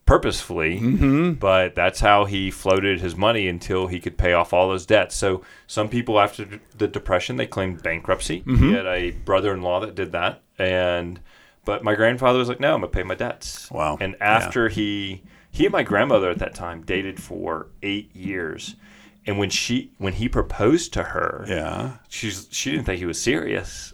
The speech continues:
Speaker 1: <laughs>
Speaker 2: <laughs> Why? Because it'd been so long
Speaker 1: Because
Speaker 2: that
Speaker 1: it'd been so long. I mean, at that point, they were, they were old.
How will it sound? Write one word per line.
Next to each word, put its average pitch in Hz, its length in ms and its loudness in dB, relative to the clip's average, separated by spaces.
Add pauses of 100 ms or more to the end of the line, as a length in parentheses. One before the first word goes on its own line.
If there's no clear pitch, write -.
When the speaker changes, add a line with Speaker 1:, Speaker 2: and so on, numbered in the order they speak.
(120)
Speaker 1:
<laughs> - 340 4
Speaker 2:
<laughs> - 760 4
Why? 226 720 4
Because 139 300 0
it'd 147 140 0
been 156 140 4
so 147 200 4
long 147 260 4
Speaker 1:
Because 160 160 2
Speaker 2:
that 170 60 4
Speaker 1:
it'd 160 100 0
been 165 140 2
so 160 220 2
long. 147 400 4
I 139 100 2
mean, 135 120 0
at - 180 4
that 196 260 2
point, 135 360 0
they 160 100 2
were, 170 320 2 (140)
they 135 160 -4
were 90 240 0
old. 202 560 2